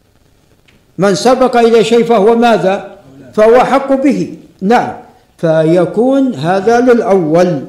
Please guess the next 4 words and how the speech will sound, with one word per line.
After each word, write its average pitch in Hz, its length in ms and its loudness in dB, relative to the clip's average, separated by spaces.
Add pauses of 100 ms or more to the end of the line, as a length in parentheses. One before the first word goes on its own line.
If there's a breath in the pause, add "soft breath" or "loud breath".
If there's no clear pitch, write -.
(380)
نعم. 160 280 -4 (2000)
رواه 185 600 0
أحمد، 185 440 -2 (500)
نعم، 143 360 -2